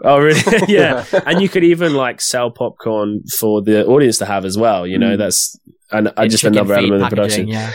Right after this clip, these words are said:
Speaker 1: <laughs> Yeah, yeah,
Speaker 2: Yeah,
Speaker 1: exactly,
Speaker 2: yeah.
Speaker 1: yeah. Um, but obviously that, that kinda isn't necessarily entirely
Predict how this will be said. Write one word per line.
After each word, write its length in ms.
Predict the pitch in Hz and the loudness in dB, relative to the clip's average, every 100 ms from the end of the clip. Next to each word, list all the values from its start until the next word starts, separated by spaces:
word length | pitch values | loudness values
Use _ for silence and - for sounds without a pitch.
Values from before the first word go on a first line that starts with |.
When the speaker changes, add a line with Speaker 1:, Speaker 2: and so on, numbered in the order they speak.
| - | -12
Speaker 1:
<laughs> 140 | - - | -12 -2
Yeah, 260 | 139 170 139 | 2 2 4
yeah, 80 | |
Speaker 2:
Yeah, 240 | 123 123 123 | 4 4 4
Speaker 1:
exactly, 460 | 120 - 113 113 | 2 2 0 0
Speaker 2:
yeah. 260 | 113 110 104 - - - - | 0 0 -2 -8 -18 -14 -4
Speaker 1:
yeah. 140 | 127 | 0
Um, 200 | 127 131 - | 2 0 0
but 100 | 165 | 2
obviously 360 | 175 160 151 139 | 4 2 2 2
that, 280 | 127 - | 2 -2
that 280 | 143 139 - | -2 -2 -4
kinda 420 | - 135 131 123 - _ _ - | -4 0 2 0 -2 _ _ 0
isn't 240 | 160 143 | 2 4
necessarily 420 | 143 - 139 123 | 2 2 2 2
entirely 640 | 120 - 127 113 107 104 | 0 0 0 2 0 0